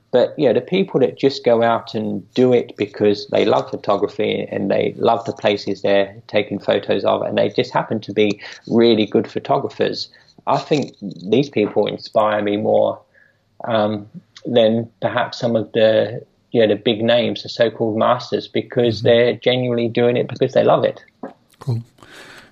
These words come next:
Speaker 2: Do you use sites like five hundred P X that you just mentioned or Flickr to scout a location before going there?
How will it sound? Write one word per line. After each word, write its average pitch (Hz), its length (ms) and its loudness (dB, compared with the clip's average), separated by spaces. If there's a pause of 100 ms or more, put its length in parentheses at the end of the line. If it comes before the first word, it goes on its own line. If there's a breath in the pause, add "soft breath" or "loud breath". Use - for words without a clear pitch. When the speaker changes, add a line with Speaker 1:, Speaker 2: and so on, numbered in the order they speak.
Speaker 2:
Do 220 100 4
you 180 180 8
use 196 160 4
sites 151 340 2
like 127 220 2
five 127 260 0
hundred 120 320 0
P - 160 0
X 117 260 -2
that 123 200 -2
you 127 80 0
just 113 320 -2
mentioned 117 480 2
or 120 80 2
Flickr 123 680 0
to 120 260 0
scout 139 460 0
a 147 40 2
location 131 560 2
before 131 340 0
going 131 360 2
there? 139 260 2